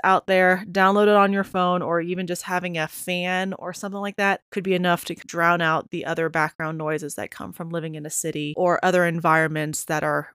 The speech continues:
horribly distracting. And the last thing that you want to think about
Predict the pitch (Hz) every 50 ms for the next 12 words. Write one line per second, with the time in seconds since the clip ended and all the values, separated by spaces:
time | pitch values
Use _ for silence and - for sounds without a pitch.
0 | _ _ - 170 156 147 - 143 143 - 156 - - - - 117 - - - -
1 | - 123 170 - _ _ _ _ - 214 208 202 220 240 262 269 - - 269 254
2 | 254 247 240 196 208 214 220 208 208 208 202 202 - - 202 196 208 190 185 185
3 | 185 185 180 180 -